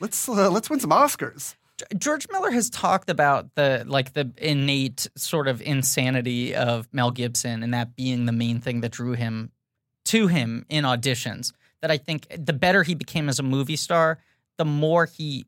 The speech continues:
Speaker 2: both figured out how to use it and also know how to not let it overwhelm every other bit of energy he had. I, I mean, when he's really, like, cooking as a leading man, it is that thing where just, like,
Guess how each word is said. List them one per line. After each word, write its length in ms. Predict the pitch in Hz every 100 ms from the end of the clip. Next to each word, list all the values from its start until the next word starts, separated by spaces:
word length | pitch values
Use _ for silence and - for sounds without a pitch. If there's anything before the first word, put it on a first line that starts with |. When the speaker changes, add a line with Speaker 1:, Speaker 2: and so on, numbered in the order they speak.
| -
Speaker 2:
both 200 | 147 139
figured 300 | - 180 180
out 140 | 180 156
how 120 | 156
to 80 | 131
use 360 | 117 135 175 190
it 320 | 233 - - _ _ _ _ -
and 200 | 156 147
also 720 | 147 143 131 147 135 127 120
know 380 | 139 143 139 135
how 280 | 131 131 120
to 360 | - 135 120
not 300 | 120 131 123
let 180 | 135 123
it 80 | 123
overwhelm 640 | 135 131 131 120 127 143 143
every 340 | 131 123 120 -
other 420 | 135 147 165 170 160 147
bit 100 | 175
of 60 | 175
energy 340 | 175 170 175
he 180 | 170 196
had. 420 | 190 190 202 - _ _ _ _ -
I, 160 | 156 -
I 60 |
mean, 160 | 196 196
when 120 | 202
he's 320 | 196 254 240
really, 360 | 202 240 247 196
like, 200 | 165 131
cooking 360 | - 151 139 120
as 260 | 135 135
a 40 | 127
leading 360 | 135 120 117
man, 260 | 131 131 117
it 120 | 143
is 160 | 160 123
that 180 | 131 117
thing 240 | 139 123
where 120 | 120
just, 220 | 113 123 -
like, 180 | 110